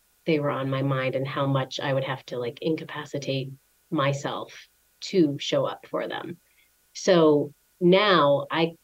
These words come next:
could, if, if, like, if, like, Caroline were my partner and, like, you know, or, uh, I'll use my partner. <laughs> Um,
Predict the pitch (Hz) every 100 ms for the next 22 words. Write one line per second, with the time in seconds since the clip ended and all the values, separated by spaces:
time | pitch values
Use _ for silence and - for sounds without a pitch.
0 | _ _ _ - 175 - - _ - 254
1 | - _ 233 226 190 180 165 165 _ _
2 | _ 175 180 160 165 - 185 165 160 160
3 | 165 151 165 139 135 135 139 135 139 -
4 | _ _ _ 180 151 143 156 156 - -
5 | - _ 214 - 190 170 143 - - -
6 | - - - _ - 190 - 277 - 247
7 | - - - _ 208 175 143 139